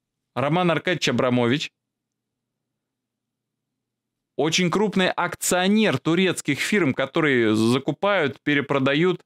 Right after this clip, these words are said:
перерабатывают зерно. Абрамович, не американский, не европейский, российский бизнесмен, на этом тоже нехило заработал. На украинском зерне заработал русский олигарх,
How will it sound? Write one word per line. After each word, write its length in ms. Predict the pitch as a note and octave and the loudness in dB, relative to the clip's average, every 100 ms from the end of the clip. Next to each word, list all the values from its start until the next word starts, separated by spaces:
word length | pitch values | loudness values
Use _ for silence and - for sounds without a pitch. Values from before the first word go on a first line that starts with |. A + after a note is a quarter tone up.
| _ _ - | _ _ -4
перерабатывают 760 | D#3 D3 D3 E3 E3+ D#3+ D3 | 0 2 2 0 0 0 2
зерно. 440 | B2+ D#3 D#3+ A2 - _ _ _ _ _ _ _ _ _ _ - | 2 2 2 0 -4 _ _ _ _ _ _ _ _ _ _ -8
Абрамович, 920 | B2 B2 E3+ F#3+ G#3+ C#4 D3 G#2+ - A#2 | -4 0 0 2 2 2 0 0 -2 -2
не 180 | C3 | 0
американский, 760 | C3 C#3 D3 E3 A3 G3+ - C3+ | 0 0 0 -2 -2 -2 -2 0
не 220 | C#3 D3 | 0 0
европейский, 760 | D3 D#3+ F3+ G#3 E3 - C#3+ - - | 0 0 -2 0 0 0 -4 -6 -6
российский 760 | C#3+ C3+ - - C4 C#4 C4+ | -2 -2 0 0 0 0 0
бизнесмен, 720 | G3 F3+ D#3+ C3+ C3+ A#2 G#2+ - _ _ - | 0 2 0 0 0 0 -2 -6 _ _ -4
на 180 | B2+ C3+ | -2 -2
этом 240 | C3+ D3+ | -2 -2
тоже 320 | E3+ E3+ F#3+ C#3 | 0 0 0 0
нехило 420 | D3+ - B2+ A#2 | -2 0 0 2
заработал. 640 | A2+ A#2+ D#3 A3+ - A2+ - _ | 2 0 0 -2 0 -6 -6 _
На 200 | D#3 F#3+ | -2 0
украинском 720 | G#3+ G#3+ A#3 A3 G3+ - D#3+ | 0 0 0 2 0 0 0
зерне 460 | B2+ A#2+ A#2 C#3+ A3 | 2 2 2 2 2
заработал 600 | E3 G#2+ G#2+ B2 F3 E3 | 0 0 0 0 0 2
русский 260 | C#3+ - C3 | 0 0 0
олигарх, 400 | A#2 B2 F3 | 0 0 -2